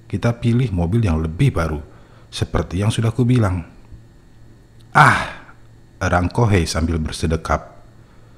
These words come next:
"Tapi mobil jenis baru pasti dipasangi alarm anti maling yang canggih."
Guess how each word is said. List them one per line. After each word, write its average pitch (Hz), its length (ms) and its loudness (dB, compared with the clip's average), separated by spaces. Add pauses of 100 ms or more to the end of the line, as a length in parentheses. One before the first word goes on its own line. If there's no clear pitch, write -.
(640)
"Tapi 92 240 -4
mobil 104 320 -2
jenis 98 240 0
baru 117 400 2
pasti 110 400 -2
dipasangi 98 480 0
alarm 90 480 0
anti 85 240 -2
maling 107 400 4
yang 90 160 0
canggih." 80 400 -2